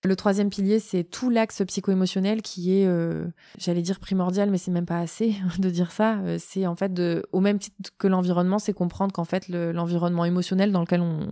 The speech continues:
grandit, vit, évolue, il a des impacts et il a des impacts qui sont pas que, je déteste cette expression, que je vais la dire volontairement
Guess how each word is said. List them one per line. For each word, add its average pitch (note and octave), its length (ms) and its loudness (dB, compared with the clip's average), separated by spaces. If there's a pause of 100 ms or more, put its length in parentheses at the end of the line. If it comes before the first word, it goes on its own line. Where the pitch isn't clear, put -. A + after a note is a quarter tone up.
grandit, E3 540 2
vit, F3+ 280 -2
évolue, F3 420 0 (280)
il F3 140 2
a F3+ 80 2
des F3 160 0
impacts F#3+ 400 0
et F#3+ 40 0
il F3 120 2
a D#3+ 80 2
des E3 160 -4
impacts E3 340 -2
qui G3 100 -10
sont E3 200 -8
pas G#3+ 200 -2
que, A3 400 -2
je - 140 -12
déteste F#3 440 -2
cette E3 120 -8
expression, F3 400 -4
que F3 80 0
je D#3 60 -10
vais E3 80 2
la D#3 120 4
dire F3 240 4
volontairement E3+ 640 0